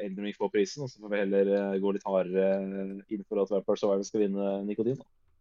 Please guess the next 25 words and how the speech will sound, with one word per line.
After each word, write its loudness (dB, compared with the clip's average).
Det 4
er 8
for 2
så 8
vidt, -4
eh, 8
jeg 6
er 2
ikke 2
noe 4
veldig 6
imot 2
det. 6
Jeg -2
synes 0
Elden 6
Ring 4
er 4
den 6
ob-, 2
the 6
obvious 6
choice 2
her, 2
så 0